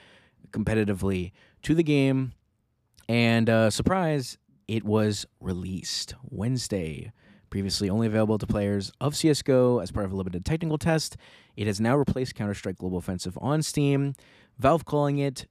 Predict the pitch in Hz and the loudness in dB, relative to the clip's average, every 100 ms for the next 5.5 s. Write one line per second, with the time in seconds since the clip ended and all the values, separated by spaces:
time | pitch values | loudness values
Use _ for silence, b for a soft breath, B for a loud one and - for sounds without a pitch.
0 | _ _ _ - 117 - 113 101 110 139 | _ _ _ 0 2 2 -2 -4 -2 0
1 | 156 127 110 - 123 143 156 139 117 104 | 0 0 -2 -2 -2 0 0 0 -2 0
2 | 110 - 92 87 104 131 135 117 117 117 | -2 -2 -2 0 0 0 -2 -4 -4 -2
3 | 110 104 101 - - _ - 95 87 - | -2 -2 -4 -6 -6 _ -14 -14 -12 -10
4 | 123 127 - 98 98 - - _ _ - | -8 -8 -8 -4 -4 -6 -16 _ _ -10
5 | 107 - 95 78 - | -10 -8 -10 -10 -12